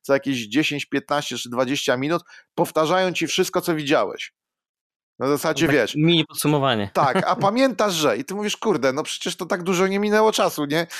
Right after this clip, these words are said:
Speaker 1: <laughs> Wie-, no a to jest, y, konstrukcja, którą tam oni sobie pod te swoje algorytmy i widza, jakiego mają, zbudowali, i dlatego to też tak słabo wygląda. A,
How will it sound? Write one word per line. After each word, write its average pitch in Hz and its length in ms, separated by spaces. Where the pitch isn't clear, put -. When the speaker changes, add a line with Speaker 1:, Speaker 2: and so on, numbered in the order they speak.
Speaker 1:
<laughs> 180 680
Wie-, 147 220
no 156 140
a 180 120
to 185 120
jest, 190 220
y, 175 300
konstrukcja, 175 540
którą 160 300
tam 151 220
oni 151 180
sobie 139 260
pod 135 220
te 127 200
swoje 127 340
algorytmy 127 600
i 123 80
widza, 120 260
jakiego 117 320
mają, 117 320
zbudowali, 120 560
i 143 60
dlatego - 380
to - 60
też - 180
tak - 240
słabo 156 340
wygląda. 131 540
A, 135 260